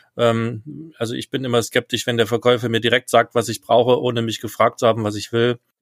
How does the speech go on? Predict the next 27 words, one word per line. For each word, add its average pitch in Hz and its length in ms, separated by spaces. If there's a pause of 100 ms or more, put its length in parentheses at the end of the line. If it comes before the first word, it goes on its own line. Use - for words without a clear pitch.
(260)
Da, 135 140
da 117 140
ein 113 100
bisschen - 220
drauf 107 180
achten 110 320
und 107 80
dann 104 140
vielleicht 107 260
auch 110 100
ein 107 60
bisschen 104 220
Preise 104 320
vergleichen 104 500
und 101 180
dann, 98 300 (720)
denke 104 240
ich, - 180
äh, 107 300
fahrt 98 260
ihr 107 80
da 101 160
ganz 95 240
gut - 240
in 95 80
die 95 100
Richtung. 104 440